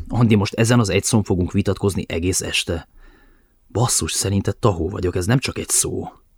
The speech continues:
mondta a nő felhúzott szemöldökkel, aztán elindult a kijárat felé.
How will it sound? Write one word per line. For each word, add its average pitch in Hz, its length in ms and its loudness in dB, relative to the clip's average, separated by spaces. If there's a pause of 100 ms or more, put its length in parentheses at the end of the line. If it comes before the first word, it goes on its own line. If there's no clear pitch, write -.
mondta 85 320 -6
a 82 40 -2
nő 82 160 0
felhúzott 85 540 -4
szemöldökkel, 98 640 0
aztán 82 380 -4
elindult 85 500 -4
a 90 40 -10
kijárat 98 520 -12
felé. 107 380 -10